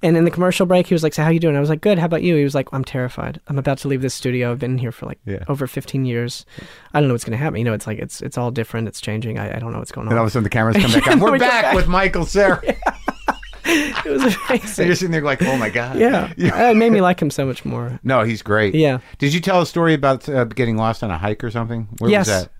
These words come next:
Speaker 1: Yeah,
Speaker 2: Was
Speaker 1: I
Speaker 2: that on
Speaker 1: told that
Speaker 2: Conan?
Speaker 1: on Letterman.
Speaker 2: Oh, yeah.
Speaker 1: Yeah, you saw that?
Speaker 2: I read about it.
Speaker 1: Oh, you read about it?
Speaker 2: Yeah.
Speaker 1: Oh. Yeah, I, I, I came very close to being in a very ugly situation in Colorado.
Speaker 2: What,
Speaker 1: It was
Speaker 2: do, do you
Speaker 1: stuck
Speaker 2: hike?
Speaker 1: up on a mountain. Yeah.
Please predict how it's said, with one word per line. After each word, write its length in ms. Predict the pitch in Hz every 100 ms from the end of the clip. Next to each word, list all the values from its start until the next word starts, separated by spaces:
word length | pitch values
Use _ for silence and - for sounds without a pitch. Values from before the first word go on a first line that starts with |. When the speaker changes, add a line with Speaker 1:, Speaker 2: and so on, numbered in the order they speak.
| -
Speaker 1:
Yeah, 160 | 202
Speaker 2:
Was 40 | 180
Speaker 1:
I 40 |
Speaker 2:
that 80 | 170
on 40 | 190
Speaker 1:
told 120 | 170
that 260 | 175 165 131
Speaker 2:
Conan? 220 | 165 151
Speaker 1:
on 0 |
Letterman. 460 | 165 170 135 120 - -
Speaker 2:
Oh, 140 | 101
yeah. 260 | 95 90 80
Speaker 1:
Yeah, 260 | 190 214 160
you 120 | 131
saw 200 | 151 180 202
that? 200 | 240 262 _ _ _ -
Speaker 2:
I 80 |
read 180 | 123 127
about 280 | 147 104 110
it. 100 | 123 -
Speaker 1:
Oh, 300 | 233 151 151
you 100 | -
read 100 | 196 208
about 200 | 131 101
it? 260 | - -
Speaker 2:
Yeah. 180 | 120 147 87
Speaker 1:
Oh. 60 | - - - - -
Yeah, 240 | 185 214 175
I, 200 | 170 180
I, 200 | 190 233 -
I 120 | 190
came 240 | - 170
very 440 | 143 143 180 165 143
close 340 | - 131 -
to 140 | - 120
being 260 | - 127
in 60 | 113
a 40 | 107
very 420 | 117 131 123 120
ugly 260 | 117 107
situation 640 | 123 131 - 120 123 - 120 -
in 220 | 135 123
Colorado. 640 | - 123 117 117 117 113 - _ _ _ _ _ _ _ _
Speaker 2:
What, 200 | - 165
Speaker 1:
It 60 | -
was 160 | 143 135
Speaker 2:
do, 140 | 123
do 120 | 123
you 60 | 143
Speaker 1:
stuck 140 | 123 104
Speaker 2:
hike? 180 | 160
Speaker 1:
up 100 | 131
on 80 | 123
a 60 | 120
mountain. 240 | 123 131
Yeah. 260 | 147 170 123